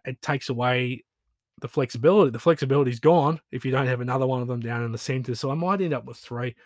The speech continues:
We'll wait and see how it plays out. If you need a cheapie just to, uh, move around in the likes of a, uh, Benjamin Vujovic mould, then Shannon Harris is the way to go. One seven five, four hundred,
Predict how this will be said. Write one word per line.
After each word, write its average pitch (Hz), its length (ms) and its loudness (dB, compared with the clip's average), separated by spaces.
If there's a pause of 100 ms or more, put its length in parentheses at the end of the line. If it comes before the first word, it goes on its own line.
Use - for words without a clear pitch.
(220)
We'll 123 120 -8
wait 135 140 0
and 120 140 -10
see 127 180 -6
how 113 220 -8
it - 120 -18
plays 113 300 -8
out. 120 220 -4 (1160)
If 202 160 0
you 214 80 4
need 180 200 2
a 135 40 -2
cheapie 220 500 2
just - 320 -6
to, 143 360 2
uh, 131 200 -6
move 139 240 0
around 156 440 0
in 139 120 -4
the 127 80 -4
likes 135 480 -4
of 127 240 -6
a, 120 340 -4 (540)
uh, 123 240 -4
Benjamin 135 340 -2
Vujovic 160 440 2
mould, 180 420 2 (340)
then 135 140 -4
Shannon 143 320 -2
Harris 143 380 -4
is 127 100 -4
the 127 80 -8
way 127 160 -4
to 120 80 -6
go. 139 240 -2
One 143 220 -4
seven 127 240 -8
five, 123 320 -6
four 123 220 -8
hundred, 127 460 -4